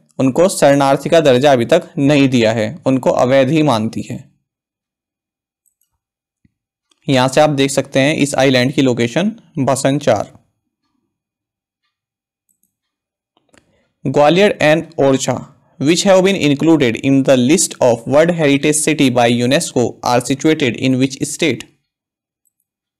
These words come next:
The correct answer is option D। ग्वालियर और ओरछा, जिन्हें यूनेस्को द्वारा विश्व विरासत शहर की सूची में शामिल किया गया है,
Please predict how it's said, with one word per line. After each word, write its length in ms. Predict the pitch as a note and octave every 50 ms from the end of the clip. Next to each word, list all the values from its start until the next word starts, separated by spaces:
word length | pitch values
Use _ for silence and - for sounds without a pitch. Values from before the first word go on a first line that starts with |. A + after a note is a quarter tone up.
| _ _ _ _ _ _ _ _ -
The 100 | C#3 - -
correct 200 | D#3 D3+ E3+ E3
answer 420 | - E3+ D#3+ D#3+ - E3+ E3 E3 D3+
is 100 | C3 A#2+
option 260 | - - D#3+ F#3+ G#3+ - - _ _ - D#3+ C#3 C3
D। 60 | A2+ - - - _ _ _ _ _ _ _ -
ग्वालियर 440 | C3+ C3+ D3 D3 D3+ E3+ F#3+ G#3 G3+
और 320 | - D#3 D#3+ D#3 C#3+ D3+ -
ओरछा, 440 | C3+ D3+ E3 E3 - - D3 A#2+ A#2+
जिन्हें 280 | C#3+ C3+ C#3+ C3+ C#3 C3+
यूनेस्को 520 | C3 C3 C3 C#3+ D3+ E3+ - - - C#3+
द्वारा 300 | C3+ C3 B2 A#2+ A#2 A2+
विश्व 540 | A2 A#2 C3 D#3+ D#3+ - - B2+ C3+ C#3 - -
विरासत 420 | C#3 C3+ C#3 C#3+ - - D3+ C3+ -
शहर 280 | - D3 D3 D3 D#3
की 120 | D3+ D3 C#3
सूची 300 | - C#3+ C3+ B2 C#3+ C#3+
में 100 | D3 D3
शामिल 360 | D3 - B2+ A#2+ B2+ C#3+ D3+
किया 260 | D3+ - C#3+ B2+ B2
गया 200 | A#2+ A2+ A2+ A#2
है, 220 | A#2+ C3 C3+ D#3